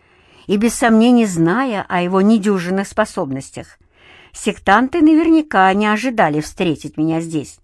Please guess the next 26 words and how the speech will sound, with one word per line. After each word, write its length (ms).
как 260
и 60
я 420
не 120
ожидала 720
встретить 580
их. 200
Поэтому, 460
мчась 580
на 160
всех 400
парах 480
вперед, 560
я 140
рассчитывала 600
на 200
то, 240
что, 240
возможно, 640
замешкавшись, 1040
они 240
не 160
сразу 460
схватятся 680
за 160
пушки — 560